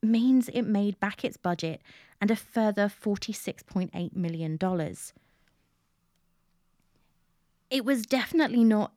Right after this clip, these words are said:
Evans' biggest box office bomb. That award goes to two thousand and six's London, nor what it, nor was it his biggest hit, as we well know. That honour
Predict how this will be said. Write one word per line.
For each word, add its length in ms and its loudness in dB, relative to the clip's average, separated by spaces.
Evans' 500 0
biggest 520 -4
box 260 -12
office 280 -8
bomb. 400 -2
That 200 6
award 480 2
goes 360 0
to 140 -4
two 220 -10
thousand 460 -4
and 120 0
six's 440 -10
London, 500 2
nor 300 6
what 240 0
it, 140 -4
nor 260 2
was 220 -4
it 60 -8
his 120 -2
biggest 360 -6
hit, 360 2
as 280 -2
we 160 0
well 240 -2
know. 400 0
That 300 0
honour 260 2